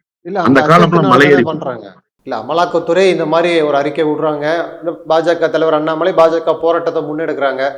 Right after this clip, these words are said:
Speaker 1: அதாவது போராட்டத்தை கலந்துக்கிறதுக்கு முன்னுக்கூட்டியே கைது பண்றது வந்து இந்த அரசியலுடைய அச்சம் தானே. அண்ணாமலை நான் வாயை திறந்தா எங்க உண்மைலாம் வெளியே வந்துருமோன்னு பயந்து ஒரு அச்சத்துல தான் என்னை கைது பண்றாங்க. நாளைக்கு வந்து நான் வந்து சொல்லாமலே போராட்டம் நடத்துவேன், முதல்வர்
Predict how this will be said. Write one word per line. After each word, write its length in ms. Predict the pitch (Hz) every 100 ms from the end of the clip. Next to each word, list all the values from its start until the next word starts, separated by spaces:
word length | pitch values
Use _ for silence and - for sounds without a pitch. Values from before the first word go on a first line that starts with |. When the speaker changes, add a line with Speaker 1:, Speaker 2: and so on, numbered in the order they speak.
| -
Speaker 1:
அதாவது 320 | 151 190 202 -
போராட்டத்தை 720 | 180 214 220 208 202 - 220 202 160
கலந்துக்கிறதுக்கு 640 | - 175 220 233 208 202 185
முன்னுக்கூட்டியே 400 | 180 196 208 208
கைது 280 | 185 185 196
பண்றது 340 | 185 170 175
வந்து 260 | 170 165 202 190
இந்த 120 | 165 170
அரசியலுடைய 480 | 180 196 202 190 185
அச்சம் 280 | 170 220 190 180
தானே. 140 | 170
அண்ணாமலை 460 | 127 160 180 185 180 165
நான் 140 | 147
வாயை 180 | 151 196
திறந்தா 380 | 190 185 180 185
எங்க 240 | 156 190 165
உண்மைலாம் 360 | 160 185 185 170
வெளியே 180 | 165 180
வந்துருமோன்னு 440 | 165 160 175 156 135
பயந்து 380 | 165 202 220 226
ஒரு 80 | 202
அச்சத்துல 360 | 156 202 185 185
தான் 100 | 196
என்னை 120 | 175
கைது 220 | 170 175 180
பண்றாங்க. 440 | 165 151 143 131 131 104 - - _ _
நாளைக்கு 360 | 135 165 190 180
வந்து 200 | 180 190 185
நான் 120 | 165
வந்து 160 | 170 196 165 - - -
சொல்லாமலே 480 | 165 214 226 220 208
போராட்டம் 320 | 175 175 160 151
நடத்துவேன், 260 | 135 151 135
முதல்வர் 280 | 190 196